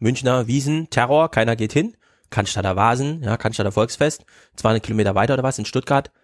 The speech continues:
So viele gehen hin, wie, äh, beim, beim Wieseneröffnungswochenende nicht. Ja, das Z D F wäre dann dahin gefahren, hätte gesagt, <clears throat> das hier ist nicht das feiernde Volk. Das sind die Helden, die sich gegen die Terroristen stellen und Spaß dabei haben,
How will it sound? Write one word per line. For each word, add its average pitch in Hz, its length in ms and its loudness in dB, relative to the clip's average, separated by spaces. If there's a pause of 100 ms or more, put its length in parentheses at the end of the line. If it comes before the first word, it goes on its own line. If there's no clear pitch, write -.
(100)
So 139 160 2
viele 139 240 2
gehen 135 180 2
hin, 139 240 0
wie, 135 220 2
äh, 117 120 2
beim, 123 280 0
beim 123 160 -2
Wieseneröffnungswochenende 117 880 -2
nicht. 92 240 -10 (340)
Ja, 143 200 -2 (260)
das 117 140 -2
Z 165 120 0
D 165 60 2
F 180 180 -2
wäre 156 140 2
dann 151 160 0
dahin 143 220 2
gefahren, 180 280 0
hätte 156 140 -2
gesagt, 143 340 -2 (340)
<clears throat> 147 140 -6 (560)
das 156 240 0
hier 113 340 -2 (220)
ist - 160 -6
nicht 214 160 -2
das - 120 -10
feiernde 131 360 0
Volk. 117 380 -4 (360)
Das 139 140 0
sind 127 180 -2
die 107 120 2
Helden, 120 500 2 (140)
die 110 60 -2
sich 98 140 -6
gegen 107 200 -2
die 101 80 -6
Terroristen 107 500 -2
stellen 101 400 -4 (380)
und 123 140 2
Spaß - 340 0
dabei 95 240 0
haben, 95 320 -4